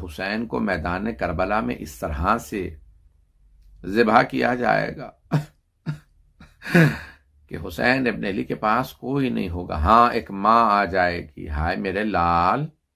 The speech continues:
میں آپ کو تنہا نہیں چھوڑوں گی۔ پروردگارا، کیسے عالم ہے۔ بس بھائی، پیغمبر اسلام کے آخری لحظات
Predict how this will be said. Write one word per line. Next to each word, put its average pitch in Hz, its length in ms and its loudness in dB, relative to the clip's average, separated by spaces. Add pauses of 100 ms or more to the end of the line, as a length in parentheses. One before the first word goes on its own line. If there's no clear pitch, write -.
(3000)
میں 82 240 -2
آپ 101 340 0
کو 127 80 -12
تنہا 92 400 0
نہیں 120 180 -2
چھوڑوں 90 400 -10
گی۔ 76 100 -6
پروردگارا، 82 720 -2 (680)
کیسے 78 240 -4
عالم 95 340 0
ہے۔ 73 40 -4
بس 92 200 0
بھائی، 123 140 -4
پیغمبر 101 280 -2
اسلام 104 340 -2
کے 98 80 -4
آخری 90 260 -4
لحظات 78 460 -6